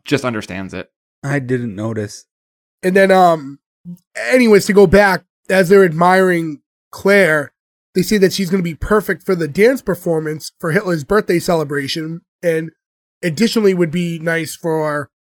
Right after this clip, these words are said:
Speaker 3: some one-on-one time with Hitler after the performance.
Speaker 1: He calls her very tasty.
Speaker 3: Yeah. And then next we get to the three men from the group who are all trying to sneak into the building to save all these girls.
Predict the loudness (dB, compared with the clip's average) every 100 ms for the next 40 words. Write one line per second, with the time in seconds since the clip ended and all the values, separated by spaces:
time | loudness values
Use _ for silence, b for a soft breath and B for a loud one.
0 | -4 0 2 4 4 4 4 4 4 2
1 | 2 2 0 0 0 -2 -2 0 0 2
2 | 0 -2 -8 -14 -14 -16 -18 -20 -16 -12
3 | -6 -6 -4 -6 -4 -4 -6 -10 -12 -16
4 | -16 -20 -20 _ _ _ -14 -14 -14 _
5 | _ _ _ -4 2 2 2 0 0 -2
6 | 0 0 0 0 -4 0 0 2 2 2
7 | 0 -4 -2 0 0 -2 0 0 -2 -2
8 | -2 -2 -6 -6 -6 -4 -4 -4 -6 0
9 | 6 6 4 -2 -6 -2 0 0 -4 -8
10 | -10 -12 -12 -14 -16